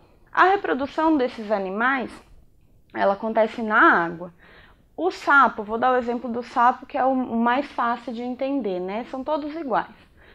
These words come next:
O sapo, quando chega a época da reprodução, as fêmeas, elas são muito escassas. Então, os sapos, eles competem muito por elas. Então, existem espécies de sapos que eles grudam numa fêmea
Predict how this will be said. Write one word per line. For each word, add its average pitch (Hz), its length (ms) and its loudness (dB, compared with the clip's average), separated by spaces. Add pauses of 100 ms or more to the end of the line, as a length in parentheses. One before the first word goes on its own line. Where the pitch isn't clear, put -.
(340)
O - 80 -8
sapo, 311 460 0
quando 285 480 -4 (140)
chega 233 360 2
a 208 60 6
época 208 260 2
da 202 120 -2
reprodução, 202 800 0 (240)
as 220 160 -2
fêmeas, 247 400 -4
elas 262 180 0
são 262 160 -4
muito 262 880 2 (260)
escassas. - 680 0 (380)
Então, 240 220 -2
os 247 100 -8
sapos, 247 320 2
eles 247 200 -2
competem 254 640 2
muito 247 320 -4
por 294 180 -4
elas. 180 340 0 (380)
Então, 233 240 -4
existem 285 440 -4
espécies 226 500 0
de 208 140 -8
sapos 262 560 0
que 269 100 -6
eles 233 240 -2
grudam 277 400 -2
numa 233 280 0
fêmea 277 540 0